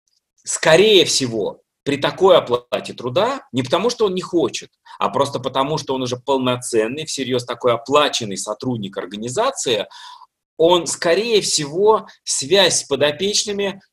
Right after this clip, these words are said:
э, будет иметь меньшую, чем тот, который на малой оплате. А, я это не утверждаю,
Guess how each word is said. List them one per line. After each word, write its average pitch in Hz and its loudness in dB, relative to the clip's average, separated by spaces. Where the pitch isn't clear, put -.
э, 139 0
будет 156 -4
иметь 151 -2
меньшую, 156 0
чем 139 -4
тот, 165 2
который 135 0
на 120 -2
малой 117 2
оплате. - -8
А, 117 0
я 190 4
это 190 -2
не 190 -2
утверждаю, 196 2